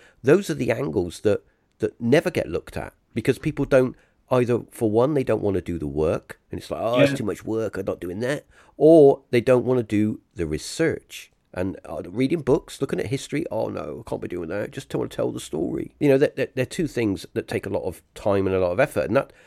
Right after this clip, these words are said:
Speaker 1: leads me on to my next question is, you do a lot of research into the, uh, videos that you make. Do you plan to say, "Well, I need to go there and research this or
Speaker 2: Yeah.
Speaker 1: research that," or is it something that kind of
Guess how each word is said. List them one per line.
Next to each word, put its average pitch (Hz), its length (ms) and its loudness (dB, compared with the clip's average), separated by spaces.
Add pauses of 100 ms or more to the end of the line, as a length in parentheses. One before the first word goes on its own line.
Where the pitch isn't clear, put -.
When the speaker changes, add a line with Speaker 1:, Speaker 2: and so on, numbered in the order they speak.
(180)
Speaker 1:
leads 147 340 -2
me 135 120 6
on 113 160 4
to 104 120 -8
my 101 120 4
next - 260 -2
question - 380 -4
is, 90 160 -2 (300)
you 117 140 -2
do 226 180 2
a - 20 8
lot 151 180 4
of 110 60 0
research 127 520 -2
into 101 220 -4
the, 90 260 -2
uh, 78 160 2
videos 95 460 -2
that - 100 -14
you 85 140 -8
make. 71 320 -4 (100)
Do 120 80 -4
you 131 80 2
plan 143 360 0
to 117 60 -8
say, 110 220 2
"Well, 92 160 4
I 92 80 6
need 98 160 0
to - 80 -18
go 98 120 4
there 90 180 2
and 87 80 0
research 87 400 -2
this 92 180 -6
or 90 40 -6
Speaker 2:
Yeah. 85 160 -2
Speaker 1:
research - 320 -4
that," 107 160 0
or 101 200 0 (300)
is 135 220 2
it - 180 0
something 123 480 2
that 107 300 0
kind 110 200 2
of 95 200 -2